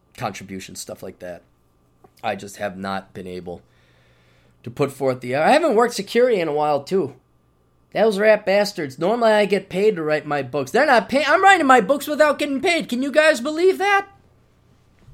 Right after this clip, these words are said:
Man, the injustice of this world. Then we have other people's book. Frank Servey, uh, Frank Servey has three books out. One, Uncle Nick. Two, Burning the Me-, uh, Midnight, which is the sequel to Uncle Nick.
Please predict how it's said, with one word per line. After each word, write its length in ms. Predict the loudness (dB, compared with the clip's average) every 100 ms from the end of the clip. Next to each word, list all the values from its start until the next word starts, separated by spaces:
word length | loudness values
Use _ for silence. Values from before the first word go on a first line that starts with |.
| -14
Man, 400 | -8 -2 -2 -4
the 100 | -10
injustice 580 | -4 -2 -2 -4 -12 -12
of 140 | -12
this 200 | -14 -16
world. 220 | -20 -20 _ _ _ _ _ -4
Then 100 | 6
we 60 |
have 140 | 6 8
other 160 | 4
people's 340 | 2 0 -2 0
book. 220 | 0 0
Frank 280 | -2 -4 -2
Servey, 640 | 0 2 2 0 -4 -4
uh, 360 | -4 -2 -4 -6
Frank 240 | -4 -4
Servey 300 | -2 -2 0
has 240 | -2 -4 -8
three 320 | -10 -6 -4
books 260 | -4 -4
out. 260 | -4 -4 -6
One, 300 | -2 -2 0
Uncle 320 | -2 -4 -4
Nick. 320 | -2 -4 -6 _ _ _ -10
Two, 280 | -4 -2 -2
Burning 320 | -2 -2 -2
the 80 | -2
Me-, 300 | -4 -4 -2
uh, 160 | -2
Midnight, 500 | 0 -2 -2 -4 -6
which 200 | -8 -10
is 100 | -12
the 140 | -12 -10
sequel 400 | -6 -6 -4 -6
to 160 | -6 -8
Uncle 320 | -10 -12 -12
Nick. 320 | -10 -12